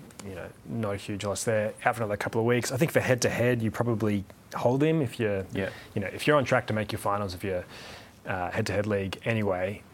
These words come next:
Speaker 1: he's, you know, he's gonna be a gun in the last few rounds. Um, for overall, y-, you know, probably trade.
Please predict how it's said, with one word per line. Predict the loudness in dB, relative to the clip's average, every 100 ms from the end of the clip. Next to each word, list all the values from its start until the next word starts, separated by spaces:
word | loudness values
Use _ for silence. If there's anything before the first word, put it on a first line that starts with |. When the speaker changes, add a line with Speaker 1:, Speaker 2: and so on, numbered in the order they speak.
| -18
Speaker 1:
he's, | -10 -6 -6 -6
you |
know, | -8
he's | -6 -4
gonna | -4
be | -4
a | -4
gun | -4 -6
in | -6
the | -6
last | -4 -6 -10 -16 -20 -14
few | -8 -4
rounds. | -2 -2 -4 -8 -10 -12
Um, | -8 -8 -8 -10 -14 -20 -8 -8 -2
for | -2 4
overall, | 4 4 4 6 6 4 0
y-, | -6 -10 -8
you | -8
know, | -8 -4
probably | -4 -4 -8
trade. | -6 -4 -2 -2 -4